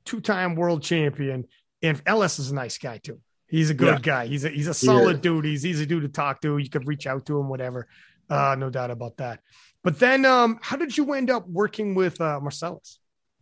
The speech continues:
Speaker 2: So I ended up, I was good friends with Marcellus, um, ever since twenty eighteen. And we just always, like, talk, you know, everyone has a group chat side. We're,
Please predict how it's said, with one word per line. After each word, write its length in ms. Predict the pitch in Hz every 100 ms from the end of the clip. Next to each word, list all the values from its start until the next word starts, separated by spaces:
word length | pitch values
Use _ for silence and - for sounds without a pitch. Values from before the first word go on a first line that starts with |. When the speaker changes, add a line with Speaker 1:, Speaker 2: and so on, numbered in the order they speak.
| _ _ _ _ _ _ _
Speaker 2:
So 920 | - - 165 151 151 147 135 127 - -
I 100 | 143
ended 180 | 180 190
up, 240 | 170 - _ _ -
I 100 | 147
was 200 | 196 196
good 220 | 127 180 139
friends 580 | - 143 160 165 151 -
with 160 | 139
Marcellus, 1000 | 135 127 127 - 143 143 139 135 - - - - -
um, 680 | 120 113 107 101 101 90 - _ _ _ _ _
ever 220 | 147 139 127
since 880 | - 127 117 - - - - - -
twenty 240 | 151 131
eighteen. 480 | 127 135 170 202 214 _ _ _ _ _ _ _ -
And 560 | 151 139 131 123 120 117
we 140 | 156
just 160 | 185 175
always, 280 | 151 160 156
like, 220 | 151 143 -
talk, 360 | 139 135 - -
you 120 | 131
know, 220 | 120 117 -
everyone 240 | 113 127 127
has 120 | 120
a 40 |
group 180 | 110 117
chat 240 | 110 113 107
side. 240 | 98 101 - _
We're, 260 | 113 113